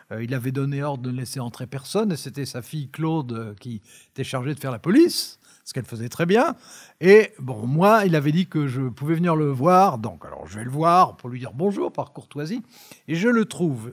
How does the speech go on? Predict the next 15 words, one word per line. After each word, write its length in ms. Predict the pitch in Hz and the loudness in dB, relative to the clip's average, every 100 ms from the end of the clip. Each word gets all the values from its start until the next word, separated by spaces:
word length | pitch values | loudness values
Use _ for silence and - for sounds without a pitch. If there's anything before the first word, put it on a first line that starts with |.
| - | -8
exactement 580 | 175 147 202 - 185 214 | -4 -2 -2 0 2 2
comme 220 | - 139 | 2 0
on 120 | 139 | 0
est 100 | 180 | 0
comme 200 | 156 123 | -2 -4
ça. 300 | - 131 165 _ | -4 -6 -6 _
Alors, 360 | 120 120 - - 127 | -6 -6 -6 -12 0
là, 220 | 170 190 | 4 6
il 60 | 151 | 6
y 60 | |
avait 180 | 131 139 | 2 -2
un 80 | 123 | -2
miroir. 560 | 143 113 139 190 285 | -2 -2 0 0 -2
C'était, 560 | - 123 - 135 117 110 | -10 -14 -8 -6 -6 -8
euh, 100 | 92 | -10